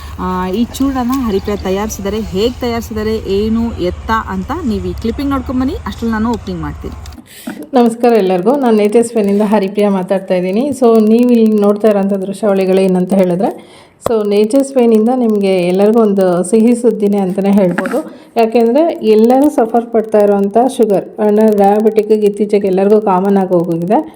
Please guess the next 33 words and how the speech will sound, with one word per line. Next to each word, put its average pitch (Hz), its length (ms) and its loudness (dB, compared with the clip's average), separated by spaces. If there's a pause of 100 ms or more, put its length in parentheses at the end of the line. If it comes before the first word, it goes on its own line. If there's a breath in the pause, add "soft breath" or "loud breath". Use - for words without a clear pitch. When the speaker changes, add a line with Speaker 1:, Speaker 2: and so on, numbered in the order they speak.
(300 loud breath)
Speaker 2:
So, 262 80 4
ಆ 202 400 0
ಇದಕ್ಕೋಸ್ಕರನೇ 262 880 2
ಒಬ್ಬರು 220 320 2
ಕಸ್ಟಮರ್, 220 580 0
ಅಂದರೆ 202 240 -2
ಮೀರಾ 220 420 2
ಅನ್ನೋರು, 214 360 2 (480 loud breath)
ಆ, 202 80 4 (440)
ಯು 240 100 6
ಎಸ್ 240 160 0
ಎನಲ್ಲಿ 220 300 0
ಇರ್ತಾರೆ. 190 300 -2
ಪಾಪ 220 220 0
ಅವರು 220 280 6
ಬಂದು 214 360 0
ನಮಗೆ, 214 380 0 (500)
ಅಂದರೆ 214 240 2 (240)
ಆರ್ಡರ್ನ 233 340 4 (360)
ಮಾಡಿಕೊಡಿ 214 460 2
ಅಂತ 220 220 0
ಹೇಳಿದ್ಮೇಲೆ 214 520 2
ಈ 220 80 2
ಪ್ರಾಡಕ್ಟ್ 190 440 -2
ಸ್ಟಾರ್ಟ್ 175 220 -4
ಆಗ್ತಿದೆ. 180 400 -4 (680 loud breath)
So, 233 180 2
ಈ 226 120 0
ಪ್ರಾಡಕ್ಟನ್ನು 240 720 2 (120)
ನೀವು 220 200 4 (140)
ನೋಡ್ತಾ 220 400 2
ಇರ್ಬೋದು, 190 360 0 (580 loud breath)
ತುಂಬ, 254 260 4